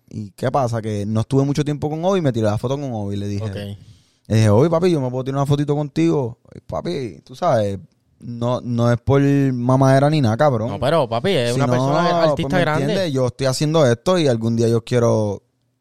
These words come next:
Speaker 1: pues, estar, ¿me entiendes? No en esos niveles, porque yo no me comparo con ningún artista ni
Speaker 2: Tú
Speaker 1: nada
Speaker 2: eres
Speaker 1: por el
Speaker 2: tú.
Speaker 1: estilo. Yo soy yo y donde, donde Dios me quiera llevar, que Dios me va a abrir las puertas".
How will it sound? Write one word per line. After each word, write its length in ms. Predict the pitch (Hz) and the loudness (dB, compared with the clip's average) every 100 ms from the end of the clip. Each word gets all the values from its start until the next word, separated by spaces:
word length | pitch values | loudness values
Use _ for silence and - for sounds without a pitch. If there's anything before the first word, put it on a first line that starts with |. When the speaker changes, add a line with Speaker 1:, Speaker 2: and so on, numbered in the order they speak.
| _ | _
Speaker 1:
pues, 160 | 104 | -4
estar, 360 | 110 - 113 110 | -4 0 2 2
¿me 800 | 117 107 98 _ _ _ _ 120 | 0 -6 -10 _ _ _ _ -6
entiendes? 340 | 113 190 175 | 0 2 2
No 120 | 151 | 2
en 120 | 185 220 | 2 0
esos 220 | 208 226 | 0 0
niveles, 420 | 226 196 135 160 | 2 4 6 4
porque 240 | 127 120 | 2 2
yo 120 | 117 120 | 2 4
no 100 | 135 | 2
me 120 | 151 | 0
comparo 400 | 156 - 151 151 | -2 2 2 4
con 140 | 151 | 2
ningún 260 | 143 143 143 | 0 0 2
artista 520 | 139 - 131 127 135 | 0 0 -2 0 -2
ni 60 | 123 | -2
Speaker 2:
Tú 40 | |
Speaker 1:
nada 120 | 117 139 | -2 -2
Speaker 2:
eres 80 | 151 | 0
Speaker 1:
por 120 | 131 | 0
el 100 | 127 | -2
Speaker 2:
tú. 60 | - | -4
Speaker 1:
estilo. 320 | - 117 110 | -4 2 2
Yo 140 | 104 | 2
soy 180 | 107 139 | 2 0
yo 340 | 107 104 110 104 | 2 2 2 0
y 60 | |
donde, 300 | 98 95 101 | -2 0 0
donde 300 | 104 113 113 113 | 2 0 4 4
Dios 160 | 123 | 4
me 120 | 151 | 2
quiera 220 | 151 170 160 | -2 0 2
llevar, 300 | 151 160 160 | 4 2 2
que 120 | 113 | -2
Dios 140 | 104 | 0
me 100 | 117 | 2
va 100 | 139 | 4
a 40 | 139 | 4
abrir 180 | 135 139 | 4 2
las 100 | 120 | 0
puertas". 440 | - 107 - 90 | 0 -2 -4 -8